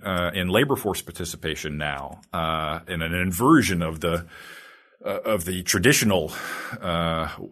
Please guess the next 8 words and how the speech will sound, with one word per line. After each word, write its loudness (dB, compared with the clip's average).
uh, -14
way 2
that -2
things -4
were, -2
where 0
you 2
had 2